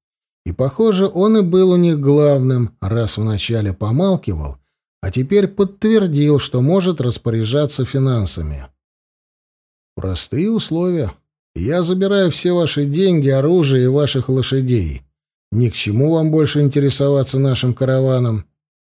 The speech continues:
Мне нужна информация о воротилах преступного мира столицы. И отсюда живыми уйдут только те, кто не балуется портальным наркотиком. Вопросы есть?»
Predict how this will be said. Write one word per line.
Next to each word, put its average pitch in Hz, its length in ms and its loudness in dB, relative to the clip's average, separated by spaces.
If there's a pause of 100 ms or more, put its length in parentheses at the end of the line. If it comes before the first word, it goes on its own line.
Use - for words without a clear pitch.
(480)
Мне 147 300 0
нужна 196 380 2
информация 185 720 2
о 156 40 2
воротилах 156 600 0
преступного 147 680 0
мира 147 240 2
столицы. 123 840 -2 (760)
И 78 60 -8
отсюда 104 460 -4
живыми 139 460 0
уйдут 135 480 0
только 131 320 0
те, 147 240 0
кто - 180 -2
не 120 100 2
балуется 127 640 0
портальным 110 680 -2
наркотиком. 98 760 -4
Вопросы 135 640 -2
есть?» 120 540 -6